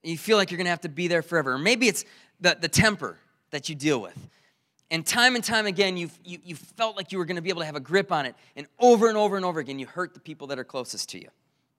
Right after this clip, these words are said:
What I think the story of Zechariah shows us is there is not such a thing as too late when it comes to our God.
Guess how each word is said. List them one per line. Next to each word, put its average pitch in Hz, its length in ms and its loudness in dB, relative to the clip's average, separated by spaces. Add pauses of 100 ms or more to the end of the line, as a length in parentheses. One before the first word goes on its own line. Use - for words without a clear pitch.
(1600)
What 170 160 6
I 185 40 6
think 202 120 2
the 185 80 -6
story 196 360 4
of 165 60 2
Zechariah 160 440 4
shows 156 320 0
us 127 160 -4
is 139 260 -6
there 165 220 4
is 165 300 -4
not 156 400 0 (320)
such - 600 0
a 175 120 0
thing 143 420 -4
as 123 300 -6
too 160 280 -4
late 120 500 -4 (320)
when 123 120 -8
it 123 100 -10
comes 123 260 -12
to 117 100 -8
our 101 140 -4
God. 92 220 -16